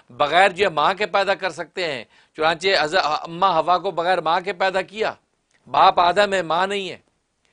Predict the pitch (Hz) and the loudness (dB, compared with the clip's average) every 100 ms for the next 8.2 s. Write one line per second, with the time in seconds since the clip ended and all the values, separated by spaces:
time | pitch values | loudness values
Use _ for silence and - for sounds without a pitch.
0 | _ _ - 156 196 190 202 190 170 180 | _ _ -6 -2 -2 0 2 4 2 0
1 | 208 170 - - 151 180 190 175 160 185 | -2 -4 -12 -8 -2 0 2 2 2 -4
2 | 170 160 202 196 147 180 180 180 170 190 | -8 -2 0 0 -2 -2 -2 -4 -2 -2
3 | 185 156 165 185 156 147 - 185 175 196 | -2 -2 0 0 2 2 2 -2 -2 -2
4 | 190 185 190 185 190 190 214 143 _ _ | 0 -4 -6 -8 -4 -2 -2 -6 _ _
5 | _ _ _ _ _ _ _ - - 151 | _ _ _ _ _ _ _ -20 -20 -8
6 | 165 170 196 185 156 151 180 175 151 131 | -6 -2 2 2 2 0 2 4 4 4
7 | 165 135 143 151 139 143 139 143 - 156 | -2 0 0 0 -6 -4 0 0 -2 -4
8 | 165 165 | -4 -4